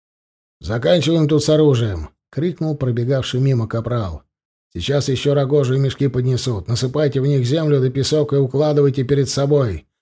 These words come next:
чтоб хоть по грудь у вас защита была.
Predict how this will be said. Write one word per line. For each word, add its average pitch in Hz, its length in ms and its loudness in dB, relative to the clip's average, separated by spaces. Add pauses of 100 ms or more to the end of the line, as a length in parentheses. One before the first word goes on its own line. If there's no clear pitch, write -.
(140)
чтоб 123 260 -4
хоть 135 260 -4
по 139 120 0
грудь 147 340 2
у 139 60 2
вас 135 160 0
защита 123 460 -2
была. 110 500 -4